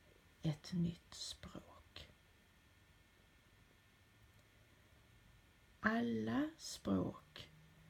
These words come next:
har olika saker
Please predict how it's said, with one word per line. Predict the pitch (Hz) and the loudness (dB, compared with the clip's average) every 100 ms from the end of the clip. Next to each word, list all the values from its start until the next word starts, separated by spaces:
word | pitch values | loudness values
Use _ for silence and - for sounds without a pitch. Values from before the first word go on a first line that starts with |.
| - - - | -20 -20 -8
har | - 180 170 - - | 0 2 2 0 2
olika | 226 254 247 226 208 202 - - 190 190 196 | 4 6 4 4 4 4 0 0 2 0 -2
saker | - - 196 202 208 - - - - | -6 4 6 6 2 -10 -6 -6 -6